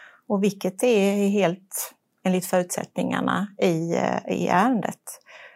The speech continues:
Och vid tidsbegränsade beslut så är det oftast biståndshandläggaren, L S S-handläggaren, som initierar en kontakt med den enskilde eller den enskildes legala företrädare.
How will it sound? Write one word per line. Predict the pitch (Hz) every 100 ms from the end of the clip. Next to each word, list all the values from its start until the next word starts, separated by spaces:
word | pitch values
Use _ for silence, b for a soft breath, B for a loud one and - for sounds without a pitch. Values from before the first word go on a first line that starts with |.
| B -
Och | 202 196
vid | 180 175
tidsbegränsade | 190 190 - - 175 180 180
beslut | 175 - 202 190
så | - 190 175
är | 185
det | 185
oftast | 196 - - 190 -
biståndshandläggaren, | 208 214 - - - - - - - - - - 185 190 196
L | 185
S | 180 190
S-handläggaren, | 190 180 180 185 185 180 175
som | - 185
initierar | 175 - 185 - -
en | 175
kontakt | 214 226 196 -
med | 208 202
den | 220
enskilde | 220 233 240 185 185 -
eller | - 190
den | 196 190
enskildes | 185 190 185 185 -
legala | 185 180 - 190
företrädare. | 202 202 208 - 190 190 - 196